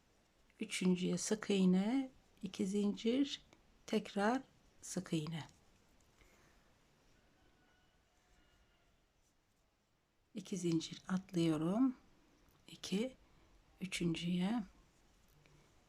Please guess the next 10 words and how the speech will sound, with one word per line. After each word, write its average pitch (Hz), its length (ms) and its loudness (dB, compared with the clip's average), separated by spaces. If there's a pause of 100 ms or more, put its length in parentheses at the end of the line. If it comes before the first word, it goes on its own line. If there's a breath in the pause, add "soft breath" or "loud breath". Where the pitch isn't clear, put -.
(480)
sık - 340 -8
iğnemi 170 320 -2
yaptım. - 520 -10
İki 185 200 -4
zincir, 160 540 0
aynı 180 320 2
yere 196 480 -4
tekrar 214 480 -6 (160)
sık - 340 -12
iğne. 151 320 -4